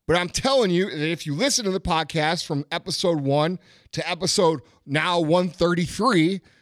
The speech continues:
which is literally fucking a thousand hours worth of fucking content,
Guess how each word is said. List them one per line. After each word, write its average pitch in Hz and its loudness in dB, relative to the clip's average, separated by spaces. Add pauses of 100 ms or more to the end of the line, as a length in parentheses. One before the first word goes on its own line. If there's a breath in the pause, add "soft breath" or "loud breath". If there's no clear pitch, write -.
(140 soft breath)
which 135 -2
is 151 0
literally 180 4
fucking 151 -4 (580 soft breath)
a 127 -4
thousand 202 -2
hours 190 2
worth 156 -2
of 139 -2
fucking 175 -4
content, 175 -2